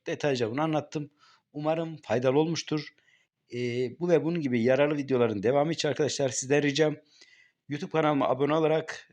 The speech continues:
e, videolarımı beğenerek, likelayarak ve o güzel yorumlarınızı yaparak bana destek olabilirsiniz.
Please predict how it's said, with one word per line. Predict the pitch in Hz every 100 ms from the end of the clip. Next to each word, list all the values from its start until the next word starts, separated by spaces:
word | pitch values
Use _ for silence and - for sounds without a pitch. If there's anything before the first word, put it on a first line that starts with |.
| -
e, | 110
videolarımı | 135 147 147 143 135 104
beğenerek, | 131 139 139 135 127
likelayarak | 120 127 - 127 131 127 127
ve | 127
o | - 135
güzel | 110 160 135
yorumlarınızı | 120 123 120 113 107
yaparak | 156 - 143 -
bana | 127 131
destek | 127 - 120
olabilirsiniz. | 123 120 135 139 147 143 -